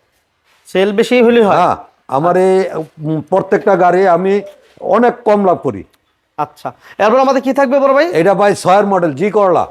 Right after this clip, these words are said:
Speaker 1: ছয়ের জি করলা।
Speaker 2: ফর্টি ইউনিভার্সেস।
Speaker 1: ফর্টি ইউনিভার্সেস?
Speaker 2: জি।
Speaker 1: আচ্ছা।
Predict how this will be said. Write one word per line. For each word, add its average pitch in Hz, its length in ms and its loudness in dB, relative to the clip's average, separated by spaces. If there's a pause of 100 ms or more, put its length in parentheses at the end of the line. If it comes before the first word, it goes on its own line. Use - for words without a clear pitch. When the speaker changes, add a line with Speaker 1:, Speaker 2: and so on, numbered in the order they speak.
(340)
Speaker 1:
ছয়ের 220 320 0
জি 226 120 -2
করলা। 214 260 2
Speaker 2:
ফর্টি 180 200 2
ইউনিভার্সেস। 196 560 0 (840)
Speaker 1:
ফর্টি 185 200 2
ইউনিভার্সেস? 240 500 2 (160)
Speaker 2:
জি। 147 200 2 (200)
Speaker 1:
আচ্ছা। 147 340 -6